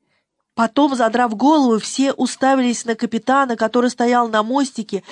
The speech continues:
подняв глазам большой бинокль и смотрел на высокую пустую стенку брекватора, по которой большими прыжками неслась рыжая собака. Капитан,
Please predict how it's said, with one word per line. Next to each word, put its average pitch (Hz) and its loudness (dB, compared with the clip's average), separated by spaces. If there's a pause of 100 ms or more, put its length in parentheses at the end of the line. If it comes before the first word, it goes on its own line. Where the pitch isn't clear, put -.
(120)
подняв 240 0
глазам 247 0
большой 240 0
бинокль 247 -2
и 269 -2
смотрел 262 0
на 254 -2
высокую 254 -2
пустую 262 -2
стенку 262 -2
брекватора, 233 0 (260)
по 254 -2
которой 277 2
большими 262 0
прыжками 262 -2
неслась 240 -2
рыжая 226 -2
собака. 190 -2 (540)
Капитан, 269 -2